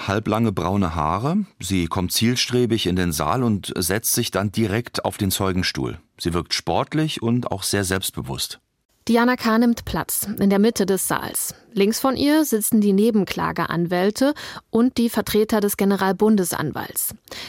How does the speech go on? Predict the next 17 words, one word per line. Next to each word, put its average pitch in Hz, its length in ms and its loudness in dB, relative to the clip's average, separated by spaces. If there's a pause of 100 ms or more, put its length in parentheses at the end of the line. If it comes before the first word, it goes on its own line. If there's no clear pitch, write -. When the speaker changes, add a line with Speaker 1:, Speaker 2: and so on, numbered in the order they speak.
(220)
Speaker 2:
Ihr 262 160 4
gegenüber 247 680 4
die 240 260 4
erhöhte 208 540 2
Richterbank. 247 800 0 (100)
Da 185 120 -2
sitzen 185 280 -2
eine 180 240 0
Richterin 226 600 0
und 185 160 -2
vier 185 240 0
Richter. 254 400 0 (420)
In 214 100 2
der 190 100 4
Mitte 220 360 2
der 202 120 0
Vorsitzende. 170 760 -2